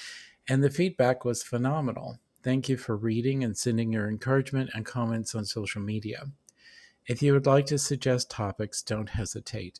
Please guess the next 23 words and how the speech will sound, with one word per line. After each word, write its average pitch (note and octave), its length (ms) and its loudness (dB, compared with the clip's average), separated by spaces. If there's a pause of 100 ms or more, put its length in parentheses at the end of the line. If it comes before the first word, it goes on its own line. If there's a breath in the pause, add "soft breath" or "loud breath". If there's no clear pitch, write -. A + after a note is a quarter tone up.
(140)
Everything A#2+ 500 0
is G2+ 140 -4
fair F2+ 300 -8
game. E2+ 480 -12 (1200 loud breath)
Now, A2+ 520 2
a G#2+ 120 -2 (140)
quick E3+ 380 6
memoir B2+ 600 4
update. A#2 680 0
We A#2 180 0
have G#2+ 240 0 (600)
a A2+ 80 -2
meeting C3 440 0
set A#2+ 280 -2
up A2+ 160 -2
for A2+ 160 -6
next A2 340 -4
Wednesday, A2 520 -2 (680)
uh, F#2+ 80 -10
the A#2 140 -10
second, G#2 480 -4 (160)
November G#2+ 360 -6
second, - 460 -6